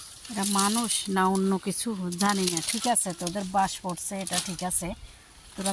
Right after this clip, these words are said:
তো একটু ডাকবি যে, "আপনার যে জিনিসটা আমি নষ্ট করে ফেলছি, খুব কষ্ট লাগছে।" আমি এই গাছ নিয়ে সারাক্ষণ এখানে এই কাজ করতাম, এই গাছগুলোর পিছনে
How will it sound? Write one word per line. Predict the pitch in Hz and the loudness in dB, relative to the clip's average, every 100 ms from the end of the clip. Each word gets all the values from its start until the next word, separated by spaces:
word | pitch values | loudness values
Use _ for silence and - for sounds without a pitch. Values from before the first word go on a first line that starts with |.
| - | 0
তো | 214 | 0
একটু | 190 - 240 190 | -2 -6 -4 2
ডাকবি | 226 196 185 151 135 - 170 | 0 0 -2 -2 -4 -6 -2
যে, | 185 | -2
"আপনার | - 202 180 | -2 -2 0
যে | 202 208 190 | 0 -2 -2
জিনিসটা | 190 - 226 | -2 -2 -2
আমি | 208 214 | 0 0
নষ্ট | 214 - 196 | -2 -2 -2
করে | 196 233 | 0 0
ফেলছি, | 254 233 285 226 165 - - - - - - - - | 0 -2 -2 -4 -6 -8 -10 -6 -2 -2 -2 -2 -2
খুব | 262 226 - | 0 -2 -2
কষ্ট | 247 - 220 208 | -4 -4 -4 -2
লাগছে।" | 190 - 185 170 160 - | -2 -2 -2 -2 -2 -2
আমি | 196 208 214 | 0 0 0
এই | 208 214 | 0 2
গাছ | 208 - - 202 | 2 2 0 0
নিয়ে | 196 214 233 - | 0 0 -4 -4
সারাক্ষণ | 202 202 202 - 208 202 196 | -4 -4 -6 -6 -4 -2 -2
এখানে | - 180 185 208 - - - - - - - - 190 | -2 -2 -2 -4 -8 -8 -10 -14 -18 -16 -8 -2 0
এই | 175 | 2
কাজ | 190 - - | 2 2 0
করতাম, | 165 - 151 143 - - | -2 -2 -4 -4 -4 -6
এই | 185 | -2
গাছগুলোর | 180 170 - 190 202 - | -2 -2 -2 -2 -2 -2
পিছনে | 180 226 220 | -2 -2 0